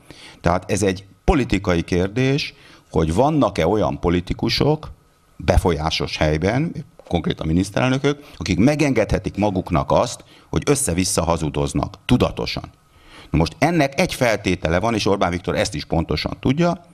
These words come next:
hogy a saját pártjában vasfegyelmet kell tartania. Az összes többi pártok, az L M P-től a szociikig és az S D S-ig, a vezetői azért nem hazudozhatnak össze-vissza, nem mondhatják az ellenkezőt annak, amit tegnap mondtak,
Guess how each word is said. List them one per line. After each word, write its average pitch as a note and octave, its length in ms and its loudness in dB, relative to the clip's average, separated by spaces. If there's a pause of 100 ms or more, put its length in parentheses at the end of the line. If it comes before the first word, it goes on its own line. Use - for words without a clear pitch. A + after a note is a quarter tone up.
(200)
hogy - 200 -6
a - 40 0
saját C3 480 2
pártjában E2 680 0
vasfegyelmet D#2+ 760 -2
kell C2+ 200 -4
tartania. - 560 -6 (320)
Az - 160 0
összes A#2+ 360 0
többi - 280 0
pártok, F#2+ 500 -4
az - 80 -6
L A#2 240 2
M F#2+ 120 -2
P-től D#2+ 300 -4
a D2 40 -2
szociikig D2+ 640 -4
és D2+ 100 -8
az E2 260 2
S D2+ 40 -8
D D2+ 220 -4
S-ig, - 180 -12 (460)
a G2+ 100 0
vezetői C#3 500 2
azért C3+ 340 0
nem A#2 180 0
hazudozhatnak E2 920 -2
össze-vissza, D2 600 -2
nem A#2 140 2
mondhatják F2 520 -2
az D2+ 120 -2
ellenkezőt E2 640 0
annak, E2+ 280 0
amit D2 160 -2
tegnap D2+ 400 -2
mondtak, D2+ 500 -2